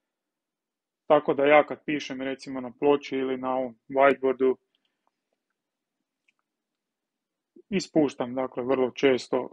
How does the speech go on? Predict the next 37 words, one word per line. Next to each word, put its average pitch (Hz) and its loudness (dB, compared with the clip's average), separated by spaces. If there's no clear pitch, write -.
upravo 120 -10
tu 135 4
oznaku 127 0
od 120 -4
t 139 6
da 123 2
uštedimo 120 0
malo 123 0
na 120 -4
prostoru 131 0
i 131 -8
vremenu. 120 0
E, 151 8
ovo 220 8
je, 185 0
dakle, 180 -2
diferencijalna 160 -6
jednadžba 160 -4
koja 143 -6
bi 139 -12
se 147 -14
mogla 147 -4
ubaciti 131 -6
u 120 -20
Simulink 240 -2
i 147 0
na 143 -6
taj 151 6
način 139 -4
onda 131 -4
odsimulirati 135 0
i - -2
može 139 -4
se 131 -8
dobiti 135 -2
i 123 -4
rješenje 202 -2